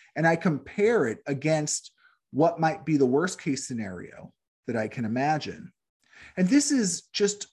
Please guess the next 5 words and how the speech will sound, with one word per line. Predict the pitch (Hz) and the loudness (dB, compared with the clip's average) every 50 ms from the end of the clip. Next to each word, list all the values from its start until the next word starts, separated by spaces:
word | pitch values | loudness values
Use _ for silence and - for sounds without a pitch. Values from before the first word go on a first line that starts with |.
| _ _ _ _ _ _ _ _ _ _ - | _ _ _ _ _ _ _ _ _ _ -2
a | 185 | 0
nice, | 190 190 196 208 220 220 214 220 220 220 220 - | 0 0 0 2 4 4 6 6 4 2 0 -4
quick, | - _ - - 196 185 180 180 175 - - _ _ _ - | -8 _ -4 0 2 2 2 2 -2 -6 -14 _ _ _ -4
easy, | 175 175 170 170 165 151 151 160 156 151 151 151 151 151 - _ _ _ _ _ _ _ _ _ _ _ _ _ _ - | -2 0 0 0 2 2 4 4 6 6 6 4 2 0 -4 _ _ _ _ _ _ _ _ _ _ _ _ _ _ 2
impactful | 208 226 226 208 - - - 196 180 180 185 - - - - 165 156 156 156 151 156 156 | 2 4 4 2 0 0 2 4 4 4 2 -2 -8 -10 -4 0 0 2 2 0 -2 -6